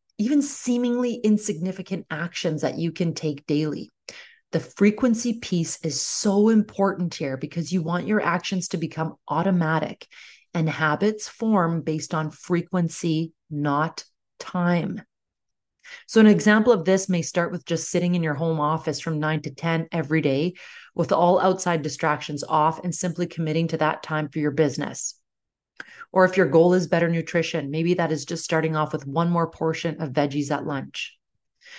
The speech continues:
These tasks are things that your brain won't perceive as threatening and that you can easily build on. The third piece of advice, third step, take daily action. And again, it's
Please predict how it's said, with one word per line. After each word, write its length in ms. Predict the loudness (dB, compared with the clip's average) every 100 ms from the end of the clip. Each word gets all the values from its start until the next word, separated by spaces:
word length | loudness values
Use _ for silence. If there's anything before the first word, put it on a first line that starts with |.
| -16 -2
These 180 | 0
tasks 480 | 0 2 2 0 2
are 100 | 2
things 340 | 2 0 0 -2
that 120 | -4
your 140 | -4
brain 320 | 0 2 2
won't 200 | 0 -2
perceive 380 | -4 -6 -4 -2
as 140 | -2 0
threatening 520 | 2 2 0 -4 -2
and 180 | -2 -2
that 120 | -4
you 100 | -6
can 200 | -4 -8 _
easily 520 | -2 -2 0 -2 -4
build 380 | -6 -2 -2 -2
on. 320 | -6 -8 -14 _ _ _ _ _ _ _ _ _ _ _ _ -20 -20 -20 -20 _ 0
The 80 | 2
third 500 | 4 6 6 4 -2
piece 280 | -4 -2 0
of 100 | 0
advice, 760 | 2 4 4 2 -2 -2 -6 _ _ _ _ 0
third 260 | 4 4
step, 380 | 0 0 0 -2 -14 _ -2
take 320 | 0 0 0
daily 400 | 2 2 0 -4
action. 600 | -8 -8 -10 -8 -8 -12 _ -20 -20 -20 _
And 120 | 2
again, 500 | 4 6 6 8 6 4 -6
it's 160 | -10